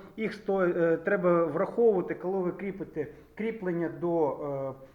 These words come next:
дротівного комп'ютера. Це дротівний. Завдяки, м, проводу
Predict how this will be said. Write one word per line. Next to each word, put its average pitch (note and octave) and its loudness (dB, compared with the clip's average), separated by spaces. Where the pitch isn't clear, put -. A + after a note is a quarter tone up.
дротівного F#3+ 0
комп'ютера. G3+ -2
Це G#3+ -2
дротівний. G3+ 0
Завдяки, E3+ -4
м, D#3 -4
проводу A3+ 4